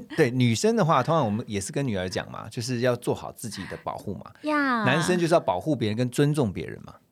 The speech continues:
Speaker 2: 对啊。
Speaker 1: 对啊，就是那个分际啦，那个界限的问题。
Speaker 2: 呀，
Speaker 1: 哦。
Speaker 2: 我觉得我通常都是这样，我自己希望我的女儿怎么样被对待，
Speaker 1: 嗯。
Speaker 2: 我就怎么样教我儿子。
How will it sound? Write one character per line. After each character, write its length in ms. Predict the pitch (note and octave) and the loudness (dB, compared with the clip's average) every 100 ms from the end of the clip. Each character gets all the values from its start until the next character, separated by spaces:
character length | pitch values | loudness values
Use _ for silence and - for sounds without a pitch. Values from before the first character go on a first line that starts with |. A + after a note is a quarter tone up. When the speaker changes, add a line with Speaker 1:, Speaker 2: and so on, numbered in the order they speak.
| - | -4
Speaker 2:
对 220 | C#4+ B3 | 0 2
啊。 200 | G#3+ F#3+ | 4 4
Speaker 1:
对 100 | F3+ | 2
啊， 80 | - | 2
就 120 | F3+ | 0
是 120 | F3+ | 0
那 80 | F3 | 0
个 80 | D#3 | 0
分 300 | C3+ G3+ C3+ | 2 2 2
际 240 | A2 C3 | 0 -2
啦， 240 | F2 - - _ | -2 -6 -12 _
那 80 | - | -8
个 100 | C3 | -6
界 380 | - - G3 C3 | -6 -2 2 2
限 240 | F#2+ B2+ | 2 0
的 100 | F#2 | 0
问 200 | F#2 F2+ F#2+ | -4 -6 -10
题。 220 | - - _ - | -18 -20 _ -8
Speaker 2:
呀， 300 | G3+ F3+ D3+ | -4 0 0
Speaker 1:
哦。 100 | G2 | 0
Speaker 2:
我 80 | F#3+ | 2
觉 140 | A#3+ | 2
得 280 | D#4 D#4 C4+ - _ - | 4 2 0 -6 _ 0
我 140 | G3+ | 0
通 260 | G3 - E4+ | 2 2 2
常 140 | B3 | 0
都 80 | F#3+ | 2
是 140 | G#3 | 2
这 80 | F#3+ | 2
样， 180 | E3+ - _ - | -2 -2 _ -2
我 140 | A3 | 0
自 180 | G3 C#4+ | 2 0
己 140 | A3+ | -2
希 160 | F3 A3+ | 0 2
望 100 | A3 | 2
我 80 | D#3+ | 2
的 120 | D#3 | 0
女 120 | D#3 | 0
儿 120 | C3 C3+ | -2 -4
怎 120 | - | -4
么 80 | C3+ | -4
样 120 | D#3 | -4
被 120 | D3+ | -4
对 200 | C#3+ A#2+ | -4 -6
待， 240 | A#2+ C#2 - _ _ - | -6 -10 -12 _ _ -2
Speaker 1:
嗯。 240 | G2+ E2 A#2+ | 0 0 -2
Speaker 2:
我 60 | |
就 120 | E3+ | -2
怎 120 | G#3 C3 | 0 -2
么 80 | |
样 200 | C#3+ D3+ | -4 -4
教 180 | D#3 C#3 | -4 -6
我 100 | C#3 | -6
儿 160 | C#2 - | -8 -12
子。 180 | - | -16